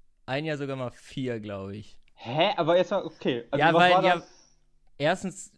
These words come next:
Speaker 1: also ziehe ich da ganz stark die Einzelkindkarte.
Speaker 2: Ja.
Speaker 1: Zweitens,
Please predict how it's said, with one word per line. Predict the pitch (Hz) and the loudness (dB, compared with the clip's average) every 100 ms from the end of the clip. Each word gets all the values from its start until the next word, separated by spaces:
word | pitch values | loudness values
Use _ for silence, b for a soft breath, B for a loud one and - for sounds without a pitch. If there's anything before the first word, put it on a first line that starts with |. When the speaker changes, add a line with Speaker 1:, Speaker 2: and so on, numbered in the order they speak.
| - | -10
Speaker 1:
also | 127 135 | -8 -6
ziehe | 120 - 151 | -8 -6 -6
ich | 143 | -4
da | 135 | -4
ganz | 127 139 143 - | -4 -6 -8 -14
stark | - 127 139 | -8 -6 -6
die | 123 | -6
Einzelkindkarte. | 98 123 143 143 147 147 143 147 165 175 202 _ _ - | -6 -6 -8 -8 -10 -8 -10 -10 -10 -12 -14 _ _ -6
Speaker 2:
Ja. | 127 113 | -2 -2
Speaker 1:
Zweitens, | - 123 127 143 160 170 165 | -4 -4 -2 -2 -4 -8 -10